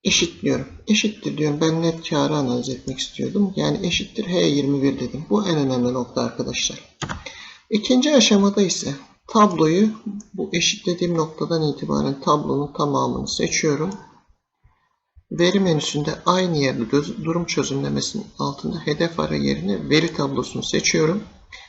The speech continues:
Excel bana soruyor. Buradaki üç, üç yirmi, üç kırk nedir? Ben diyorum ki şuradaki birim satış fiyatıdır. Yani F üç. Peki bana soruyor sütun giriş ücreti.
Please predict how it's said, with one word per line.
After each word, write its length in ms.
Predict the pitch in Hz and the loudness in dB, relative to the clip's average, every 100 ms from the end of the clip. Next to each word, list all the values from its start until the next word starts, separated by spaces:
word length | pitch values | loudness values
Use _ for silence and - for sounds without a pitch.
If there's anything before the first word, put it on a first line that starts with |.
| _ 240 | _ 2
Excel 440 | 202 160 156 123 | 2 4 0 2
bana 200 | 151 190 | 0 0
soruyor. 380 | - 156 117 131 - - | 2 2 2 -6 -10 -10
Buradaki 420 | 208 208 160 160 - | -2 0 0 -2 -4
üç, 380 | 156 - - - | -4 -2 -4 -4
üç 260 | 160 - - | -8 -4 -4
yirmi, 240 | 120 135 - | -2 -2 -4
üç 220 | 170 - | -2 -2
kırk 260 | - - - | -2 -4 0
nedir? 460 | 139 107 - - - - _ - - _ _ | 0 0 -4 -10 -16 -20 _ -20 -20 _ _
Ben 240 | 208 202 214 | 2 4 6
diyorum 340 | 226 240 220 | 6 6 4
ki 400 | - 139 - - _ _ _ - - - - _ _ _ - | 0 -6 -8 -16 _ _ _ -20 -20 -20 -20 _ _ _ -10
şuradaki 880 | - 226 214 156 - - 117 - - | 0 2 4 2 -2 -2 -4 -6 -2
birim 240 | 175 175 170 | 0 0 -2
satış 420 | 151 - - - | -4 -2 -4 -2
fiyatıdır. 540 | 135 123 - - - | -4 -8 -12 -14 -6
Yani 240 | 151 151 151 | -2 -2 -2
F 220 | 147 143 | -2 -2
üç. 300 | - - - - | -2 -8 -8 -2
Peki 420 | 240 - 196 214 - | -2 0 -4 -6 -6
bana 240 | 214 196 185 | -2 0 0
soruyor 440 | - 170 143 - - - _ - _ | 0 0 0 -4 -10 -20 _ -20 _
sütun 440 | - - - 156 147 | -8 -6 -4 -4 -2
giriş 280 | 147 - | -4 -4
ücreti. 440 | 139 - 135 - | -6 -8 -6 -6